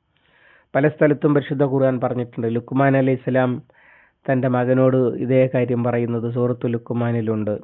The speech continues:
അതുപോലെ പല സ്ഥലങ്ങളിലും അല്ലാഹു തആല ഇത് പറഞ്ഞിട്ട് ചെറിയ, പിന്നെ, പാറക്കെട്ടിൽ ലുക്മാൻ അലൈഹിസ്സലാം മകനോട് പറയണത് അത് വല്ല പാറക്കെട്ടിലും ആണെങ്കിലും കൊണ്ടുവരുന്നതാണല്ലോ. ഇങ്ങനെ ചെറുതാണെങ്കിലും വലുതാണെങ്കിലും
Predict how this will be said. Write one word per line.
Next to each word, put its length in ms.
അതുപോലെ 320
പല 200
സ്ഥലങ്ങളിലും 640
അല്ലാഹു 400
തആല 320
ഇത് 180
പറഞ്ഞിട്ട് 560
ചെറിയ, 600
പിന്നെ, 300
പാറക്കെട്ടിൽ 640
ലുക്മാൻ 360
അലൈഹിസ്സലാം 460
മകനോട് 380
പറയണത് 440
അത് 120
വല്ല 200
പാറക്കെട്ടിലും 800
ആണെങ്കിലും 420
കൊണ്ടുവരുന്നതാണല്ലോ. 1000
ഇങ്ങനെ 540
ചെറുതാണെങ്കിലും 840
വലുതാണെങ്കിലും 720